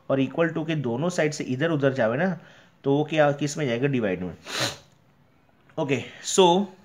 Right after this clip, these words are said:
और मानो ये कोई एडिशन में हो, एडिशन में हो और equal to के इधर लेना है। क्यों सर इधर लिया,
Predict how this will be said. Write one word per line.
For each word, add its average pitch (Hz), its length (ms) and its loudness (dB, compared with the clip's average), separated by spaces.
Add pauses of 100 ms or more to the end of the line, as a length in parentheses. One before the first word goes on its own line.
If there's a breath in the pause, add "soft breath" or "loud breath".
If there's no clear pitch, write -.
(220 loud breath)
और 143 180 4
मानो 147 260 2
ये 170 120 -2
कोई 180 200 2
एडिशन 175 400 4
में 120 120 0
हो, 113 140 -4
एडिशन 160 360 0
में 160 120 -2
हो 160 300 0 (320 loud breath)
और 165 280 4
equal 175 340 2
to 180 120 -2
के 180 60 0
इधर 151 260 4
लेना 131 240 4
है। 104 100 0
क्यों 220 220 0
सर 226 180 4
इधर 151 240 4
लिया, 151 280 4